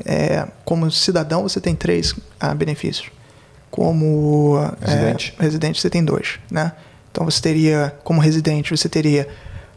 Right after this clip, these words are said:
Speaker 1: a First Homeowner Grant, são dez mil dólares, e você teria também o Stamp Duty Concession, né? Isenção ou desconto do Stamp Duty. Se você for cidadão, você, além de, desses dois, você tem o First Home Loan Deposit Scheme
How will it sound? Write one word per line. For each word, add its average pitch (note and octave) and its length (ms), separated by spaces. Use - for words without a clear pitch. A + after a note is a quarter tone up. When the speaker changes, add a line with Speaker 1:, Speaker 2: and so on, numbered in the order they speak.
Speaker 1:
a C#3+ 320
First E3 260
Homeowner D#3+ 280
Grant, F3+ 380
são - 160
dez D#3 160
mil D#3 120
dólares, G3 480
e - 40
você E3 200
teria E3 260
também D#3+ 600
o D3+ 600
Stamp F3+ 320
Duty E3 160
Concession, D3+ 480
né? E3 200
Isenção E3 580
ou F3 80
desconto - 580
do E3 120
Stamp - 280
Duty. C#3 200
Se - 120
você F#3 200
for F#3 160
cidadão, F3+ 500
você, G3+ 240
além F3+ 280
de, F3 100
desses F3 340
dois, E3 200
você F3+ 240
tem F3 300
o E3+ 60
First F3 340
Home E3+ 200
Loan E3 120
Deposit D#3+ 480
Scheme - 280